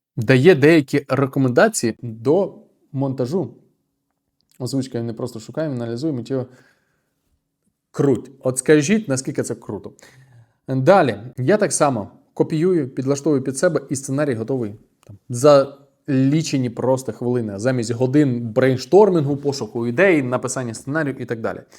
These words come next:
Далі ми можемо робити глибоке дослідження. А тут, е, Perplexity насправді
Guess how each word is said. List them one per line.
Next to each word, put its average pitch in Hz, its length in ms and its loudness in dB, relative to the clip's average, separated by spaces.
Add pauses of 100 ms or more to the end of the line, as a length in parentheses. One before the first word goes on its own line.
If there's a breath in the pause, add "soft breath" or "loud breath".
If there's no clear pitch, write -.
(540 loud breath)
Далі 196 420 2
ми 151 160 -2
можемо 156 600 -4
робити 135 460 -4 (200)
глибоке 123 380 -4
дослідження. 110 580 -8 (220)
А 120 120 -12
тут, 175 540 -4
е, 151 40 0 (720)
Perplexity 135 800 -6
насправді 131 800 -2